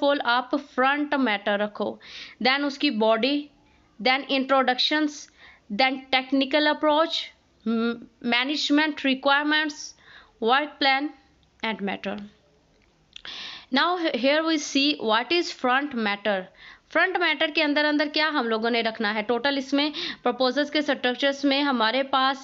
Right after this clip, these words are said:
कितने बनते हैं? सेवन स्टेजेस बनती हैं। तो मैं पहली स्टेज को पढ़ती हूँ कि फ्रंट मैटर में आपने क्या देना है। पहले आप अपने लेटर्स,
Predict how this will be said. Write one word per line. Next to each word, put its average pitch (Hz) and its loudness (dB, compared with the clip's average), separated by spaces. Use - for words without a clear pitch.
कितने 269 0
बनते 240 -2
हैं? 277 0
सेवन 269 0
स्टेजेस 262 0
बनती 233 0
हैं। 202 0
तो 233 -2
मैं 247 0
पहली 254 -2
स्टेज 269 0
को 285 0
पढ़ती 262 0
हूँ 302 0
कि 302 0
फ्रंट 294 0
मैटर 262 0
में 285 2
आपने 262 0
क्या 277 0
देना 214 0
है। 208 -2
पहले 277 2
आप 285 0
अपने 269 2
लेटर्स, 254 0